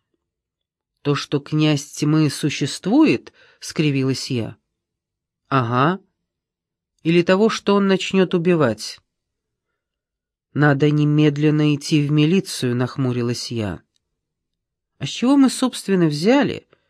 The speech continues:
что всё это как-то связано с твоей статьёй? Я имею в виду, напрямую связано. Этот тип ищет помощи. В милицию он обратиться боится,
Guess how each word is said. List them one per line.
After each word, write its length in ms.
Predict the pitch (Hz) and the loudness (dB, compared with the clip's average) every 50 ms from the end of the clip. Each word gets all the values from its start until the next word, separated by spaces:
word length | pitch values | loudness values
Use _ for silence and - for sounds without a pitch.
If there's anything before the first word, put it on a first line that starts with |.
| _ _ _ _ _ _ _ _ - | _ _ _ _ _ _ _ _ -16
что 240 | - - - 190 | -10 -4 -2 -2
всё 320 | 180 - - - - 220 214 | -2 -4 -2 0 2 2 2
это 320 | - - 202 202 - 196 | 2 0 -2 0 -2 -2
как-то 380 | - - 196 190 185 - - 196 | 0 0 0 0 0 -2 -4 -6
связано 600 | - - - 190 190 185 180 170 185 175 185 185 | -4 -2 0 4 4 6 4 4 2 2 2 0
с 100 | 170 - | 0 -2
твоей 380 | - 180 180 185 180 175 175 165 | -2 2 4 4 4 4 2 0
статьёй? 760 | - - - 190 185 - - - 151 127 110 92 - _ _ _ _ _ _ _ _ _ _ _ _ _ _ _ _ - | -2 -2 -4 -4 -4 -4 -4 -4 -2 -2 -2 -4 -6 _ _ _ _ _ _ _ _ _ _ _ _ _ _ _ _ -2
Я 180 | 214 247 269 | 2 4 4
имею 280 | 269 254 254 247 240 226 | 6 6 6 6 6 4
в 40 | 220 | 4
виду, 200 | 226 196 226 226 | 4 4 4 4
напрямую 540 | 220 233 220 - 277 294 262 202 143 123 117 | 4 4 4 6 6 6 6 6 4 2 0
связано. 640 | - - 180 180 156 120 - - 101 101 90 - _ _ _ _ _ _ _ _ _ _ _ _ _ _ - | -4 -2 2 2 2 2 0 -4 -8 -10 -12 -14 _ _ _ _ _ _ _ _ _ _ _ _ _ _ -4
Этот 340 | 170 175 175 - 175 170 - | -4 -2 0 0 -2 -2 -4
тип 300 | - - 190 180 - _ | -4 -4 -4 -4 -4 _
ищет 400 | - 190 170 - - 202 - - | -6 -6 -4 -4 -6 -6 -6 -4
помощи. 640 | - 240 226 185 139 113 - - - - 117 - - _ _ _ _ _ _ _ _ _ _ _ _ _ _ _ | -2 0 2 2 0 0 -2 -6 -8 -10 -10 -12 -14 _ _ _ _ _ _ _ _ _ _ _ _ _ _ _
В 160 | - 131 117 165 | -10 -4 0 4
милицию 800 | 180 190 202 214 226 269 311 311 - - - 147 135 131 - - | 4 6 6 6 6 6 6 4 2 -2 -2 0 0 0 0 2
он 240 | 185 240 269 269 - | 2 2 2 2 0
обратиться 680 | 156 143 135 135 131 120 - - 190 214 208 - - 139 | -4 -4 -2 -2 -2 -2 -2 -2 -4 -4 -4 -4 -4 -4
боится, 720 | 123 120 120 117 113 107 104 - - - - 170 180 185 | -2 -2 -4 -4 -4 -6 -8 -10 -8 -4 -4 -4 -4 -4